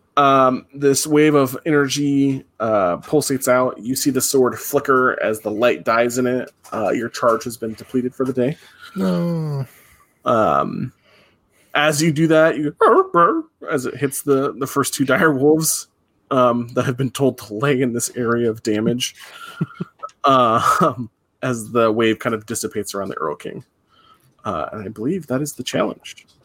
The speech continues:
Speaker 1: Uh, he will summon his staff to his hand as green fire erupts, and he will slam the floor again. Uh, and he lets out a laugh as the entire chamber echoes with him. Uh,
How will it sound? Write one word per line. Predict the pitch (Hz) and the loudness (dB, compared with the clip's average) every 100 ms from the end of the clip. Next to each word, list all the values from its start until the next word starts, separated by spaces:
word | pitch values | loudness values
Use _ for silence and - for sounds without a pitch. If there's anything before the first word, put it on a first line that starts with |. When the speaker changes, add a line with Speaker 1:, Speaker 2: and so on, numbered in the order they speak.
| - | -2
Speaker 1:
Uh, | 117 113 - | 0 0 -2
he | - - 170 | -6 -4 -4
will | 151 151 147 143 | 2 6 6 6
summon | - 160 151 | 2 0 0
his | 135 - | 0 -2
staff | - 143 143 | 0 0 0
to | 143 | -4
his | 131 | -2
hand | 139 135 135 | 0 2 2
as | 107 | -2
green | - 127 123 | -4 -2 0
fire | 131 139 127 | 0 2 2
erupts, | 120 131 - - - | 2 2 2 -6 -8
and | 113 | -12
he | |
will | 117 | -10
slam | - - 135 135 | -8 0 2 4
the | 123 | 2
floor | - 135 135 | 0 0 2
again. | 139 147 156 175 - - - - - _ | 2 0 0 -2 -8 -20 -18 -16 -18 _
Uh, | 131 110 101 | -2 0 0
and | |
he | 107 123 | 0 2
lets | 117 - | 2 2
out | 120 | 2
a | 107 | 2
laugh | 110 117 110 - - - - | 2 2 2 -2 -8 -10 -4
as | 117 - | -4 -2
the | 120 | -2
entire | 117 123 113 | -2 0 0
chamber | - 120 98 - | -2 -4 -2 -2
echoes | - 95 92 | -2 -2 -4
with | 78 - | -8 -10
him. | - - 127 _ _ - - - - - _ _ - | -12 -16 -18 _ _ -20 -20 -18 -18 -20 _ _ 0
Uh, | 127 98 | 2 4